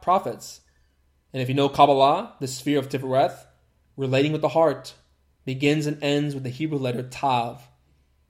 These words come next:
The letter Tav is literally the seal. It means covenant. And really, this is the seal of covenant of the heart about developing bodhicitta. Now, bodhicitta in Tantra has more connotations.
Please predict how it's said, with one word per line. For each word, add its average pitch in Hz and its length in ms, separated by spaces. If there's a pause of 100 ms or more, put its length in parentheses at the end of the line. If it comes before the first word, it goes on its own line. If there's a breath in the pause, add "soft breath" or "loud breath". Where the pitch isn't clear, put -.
(240)
The 139 80
letter 131 160
Tav 147 400
is 143 160
literally 147 460
the 135 180
seal. 127 720 (800)
It 143 100
means 139 300
covenant. 131 640 (720)
And 131 120
really, 139 140
this 139 240
is 139 80
the 143 100
seal 143 640
of - 140
covenant 143 460
of 147 80
the 147 80
heart 139 420 (580)
about 127 220
developing 123 540
bodhicitta. 123 720 (2000)
Now, 135 100
bodhicitta 143 580
in 143 120
Tantra 160 500
has 131 240
more 127 240
connotations. 131 760